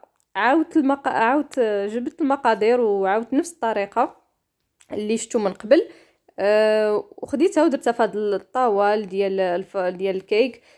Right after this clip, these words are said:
اللي دهنتها بالزبده والطحين، ومن بعد انا ضفت ليها ال-، المبشور ديال الليمون ودرت ال-، الكيك صبيته فيها. من بعد منين طابت جات على هاد الشكل، ها نتوما شتي الشكل ديالها، آه، ناجحه مية في المية حيت فيها عسل الليمون.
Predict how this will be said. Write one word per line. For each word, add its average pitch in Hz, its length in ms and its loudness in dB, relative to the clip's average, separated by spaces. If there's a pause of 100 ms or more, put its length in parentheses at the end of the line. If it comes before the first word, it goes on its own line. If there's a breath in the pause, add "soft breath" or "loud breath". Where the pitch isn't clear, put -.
(140 soft breath)
اللي 226 340 2
دهنتها 277 380 2
بالزبده 220 680 0
والطحين، 226 640 -2
ومن 240 160 -2
بعد 247 180 2
انا 220 300 2 (280)
ضفت - 240 -6
ليها 226 280 -2
ال-، 208 120 -2
المبشور 196 640 -2
ديال 196 260 0
الليمون 196 540 0
ودرت 233 440 -2
ال-، 240 140 4 (1080 loud breath)
الكيك 240 800 -4 (280)
صبيته 233 460 -4
فيها. 208 520 0
من 220 200 -2
بعد 233 160 2
منين 220 220 2
طابت 220 240 0
جات 202 220 -6
على 202 160 0
هاد 240 140 0
الشكل، - 460 -10 (640)
ها 208 120 -4
نتوما 196 380 -2
شتي - 180 -10
الشكل - 320 -12
ديالها، 202 720 0
آه، 180 340 -6
ناجحه 233 420 0
مية 226 260 0
في - 100 -6
المية 202 380 -2
حيت 311 160 -4
فيها 294 240 0
عسل 320 420 0
الليمون. 247 460 0